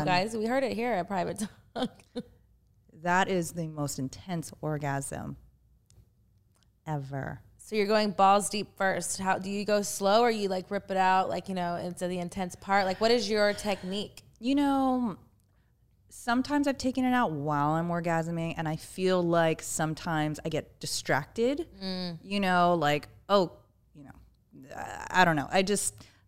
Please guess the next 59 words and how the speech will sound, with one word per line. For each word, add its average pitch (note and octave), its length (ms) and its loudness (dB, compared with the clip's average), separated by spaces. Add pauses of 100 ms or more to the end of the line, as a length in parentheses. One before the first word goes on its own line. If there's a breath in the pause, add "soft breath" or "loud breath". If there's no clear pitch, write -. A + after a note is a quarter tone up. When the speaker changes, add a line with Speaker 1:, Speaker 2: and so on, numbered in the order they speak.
Speaker 1:
so - 160 -8 (100)
I, C4 100 0 (220)
I D4+ 60 0
just F4 180 0
like C4 120 0
to A3+ 100 -4
leave F3 180 -2
it C3+ 80 -4
in. - 220 -12 (400)
Speaker 2:
All G3 80 -2
right. E3+ 260 -2
Speaker 1:
Yeah. C#3 200 -6 (200)
Speaker 2:
So - 160 -6
Speaker 1:
Leave G3+ 60 4
Speaker 2:
that's A3+ 180 8
Speaker 1:
it - 40 4
Speaker 2:
what - 20 2
Speaker 1:
in. G#3+ 40 -2
Speaker 2:
makes G#3 220 -2
you F#3+ 80 -6
go, G3 240 0
come F#3+ 240 -2 (100)
intensely. F#3 600 -6 (160)
Speaker 1:
Oh, G#3+ 100 2
yeah. C3 220 0 (120)
Speaker 2:
Yeah. F3 340 -8 (140)
Speaker 1:
Mm-hmm. F3+ 360 -20 (560 soft breath)
Speaker 2:
See, A#3+ 180 0
I A#3+ 60 10
like C#4 300 4
to, C#4 100 0
like, G#3+ 320 4 (960)
tease G3 240 -6
into F3 400 -8
it. - 180 -10 (360)
And F3+ 140 -6
that's E3+ 220 0
what D3 80 -2
Speaker 1:
Mm-hmm. D#3+ 60 -4
Speaker 2:
makes F3 260 -6
me E3+ 180 -10
come D#3+ 260 -8
up, C#3+ 120 -6
like, C#3+ 220 -6 (280)
by E3+ 100 -8
using E3 560 -10 (500)
my E3+ 60 -8
Hitachi E3 580 -6
and D3+ 120 -10
then D3+ 140 -10
doing D3 320 -16
that B2 220 -8
at - 80 -18
the - 140 -16
same - 200 -12
time. - 240 -12
And - 120 -12
then - 100 -14
Speaker 1:
Mm. D3+ 80 -20